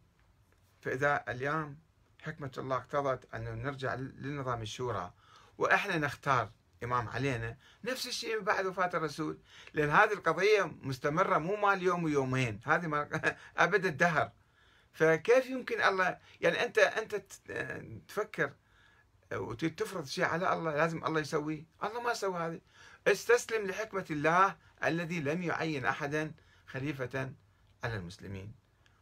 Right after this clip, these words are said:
وأجوا ناس أكفاء والناس انتخبوهم وشافوهم.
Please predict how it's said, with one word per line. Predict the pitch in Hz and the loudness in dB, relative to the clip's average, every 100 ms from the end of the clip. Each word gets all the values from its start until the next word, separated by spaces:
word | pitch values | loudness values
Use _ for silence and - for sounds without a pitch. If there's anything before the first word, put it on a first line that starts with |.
| _ - | _ 2
وأجوا | 180 190 190 185 - - - - - _ 214 247 226 | 6 6 6 2 -2 -10 -20 -20 -20 _ 0 4 4
ناس | 214 - | 4 2
أكفاء | 165 165 160 160 170 190 - _ _ _ _ | -4 -6 -4 2 2 2 -6 _ _ _ _
والناس | 135 131 165 165 | -4 2 2 2
انتخبوهم | 143 135 - 135 147 160 170 | -6 -8 -4 0 0 0 -4
وشافوهم. | 160 117 113 104 104 113 95 95 | -6 -10 -6 -6 -2 -4 -4 -8